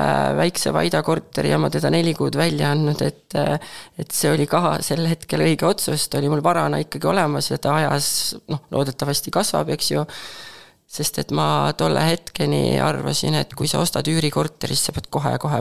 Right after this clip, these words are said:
big money come, big money come, on ju. Et see ei ole päris nii, et sa võid osta ka korterit lootes, et ta kasvabki sul ajas, kasvatab väärtust, et,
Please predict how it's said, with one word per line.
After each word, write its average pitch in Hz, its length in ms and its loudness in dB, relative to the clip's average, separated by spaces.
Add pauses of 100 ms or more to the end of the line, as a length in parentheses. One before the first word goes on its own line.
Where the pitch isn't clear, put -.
big - 280 -4
money 143 220 2
come, 143 320 0
big 139 240 0
money 139 160 2
come, 143 240 2
on 143 160 2
ju. 143 60 2 (460)
Et 143 200 0
see 143 80 2
ei 156 80 6
ole 165 160 4
päris 139 340 -2
nii, 139 140 0
et 180 160 -2
sa 135 80 2
võid 151 240 4
osta 156 240 0
ka 147 160 2
korterit 151 720 -2
lootes, 147 460 -2 (160)
et 143 260 -2
ta 147 380 0 (240)
kasvabki - 500 -4
sul 160 80 -2
ajas, 170 460 0
kasvatab - 420 -6
väärtust, - 560 -4
et, - 320 -6